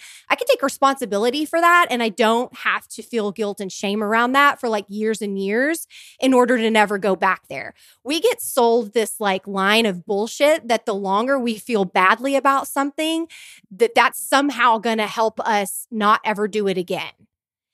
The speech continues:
And it just never, it's just not the truth. And so if you are somebody that's been carrying a lot of load about your past spending, about the way that you've gotten yourself into debt, maybe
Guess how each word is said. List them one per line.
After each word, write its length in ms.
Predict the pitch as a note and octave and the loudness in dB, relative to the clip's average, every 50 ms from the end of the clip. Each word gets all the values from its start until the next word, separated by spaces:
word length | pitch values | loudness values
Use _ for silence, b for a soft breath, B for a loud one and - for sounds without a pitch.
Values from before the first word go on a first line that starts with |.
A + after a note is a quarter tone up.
| b b b b b b | b b b b b b
And 120 | D4+ D#4+ D#4 | 2 4 4
it 160 | D#4 - - | 2 2 2
just 320 | - D#4+ D4 - - - | 0 0 0 0 -4 -6
never, 680 | A#3 B3 B3 B3 A#3+ B3 A#3+ B3 B3+ B3+ B3 A#3+ A#3+ - _ | -4 0 2 4 4 4 4 4 2 4 4 2 0 -2 _
it's 220 | - B3+ - - - | -12 -12 -12 -10 -6
just 200 | - C#4 - - | -6 -6 -4 0
not 300 | A#3+ G3+ G#3+ A3+ - - | 2 2 2 2 0 -4
the 80 | G#3 | -10
truth. 560 | - - - - G3+ G3 G#3+ B3+ D#4 E4+ - - - | -10 -10 -8 -4 -2 -2 -2 -2 -4 -6 -6 -4 -4
And 120 | C4 A#3 | -4 -4
so 400 | - - B3 A#3 A#3 A3+ A3 G#3+ - | 0 0 2 4 4 4 2 0 0
if 200 | B3 A#3 - - | -4 -6 -6 -8
you 360 | G3+ G#3+ B3 C4 C#4 D4 - | -8 -4 -4 -2 -2 0 2
are 100 | A3+ B3+ | 2 2
somebody 400 | - - C4 B3 A#3+ A#3+ A#3 A#3 | 0 0 -2 0 2 2 2 0
that's 160 | G#3 G3+ - | -2 -4 -4
been 160 | - A3+ A3+ | -4 -6 -6
carrying 460 | - - - C4+ C#4 D4+ D4+ C#4+ C4+ A#3+ | -6 -6 -2 0 2 2 2 2 2 0
a 60 | A3+ | 0
lot 420 | G#3 G#3+ G#3+ G#3 A3+ A3+ A3+ A3 | 0 2 4 4 4 4 2 0
of 100 | G#3 F#3 | -2 -6
load 560 | G3+ G#3 A3+ B3+ C4+ B3 A3+ G#3+ G#3 G3+ F#3+ - | -4 -2 0 2 2 2 2 2 2 0 -2 -2
about 320 | A3 - G#3+ G#3 G#3+ - | -2 0 2 2 2 0
your 120 | G3+ G#3 - | -2 -8 -8
past 420 | - - G#3+ G#3+ G#3+ - - - | -6 -2 0 0 0 -2 -6 -10
spending, 500 | - - E4+ E4+ E4 D#4+ D#4 D#4 D#4 D4 B B B B B B B - | -4 -2 -2 0 0 0 0 -2 -2 -4 B B B B B B B -2
about 300 | - B3+ G#3+ G#3+ - - | 0 0 0 0 0 -4
the 80 | G#3+ | -2
way 200 | G3 G#3+ G#3+ G#3 G#3 | 0 2 2 2 0
that 120 | G#3+ - | 0 -2
you've 200 | G#3+ A3 A3 F3+ | -4 -6 -4 0
gotten 260 | - A3+ - - A3+ | 2 2 2 2 0
yourself 360 | A3 G#3 - - A3+ G3+ - - | -4 -4 -2 -2 -2 -2 -2 -4
into 260 | - A3 F#3+ - G#3+ | -8 -10 -8 -10 -8
debt, 480 | F3+ - D#4 F4 C#4+ C#4+ D4 - - C#4+ | -4 0 2 4 4 4 4 2 -2 -4
maybe 520 | D4+ D4 D4 C#4+ B3+ C#4+ C#4 C#4 C#4 | -6 -6 -4 -4 -6 -6 -8 -8 -10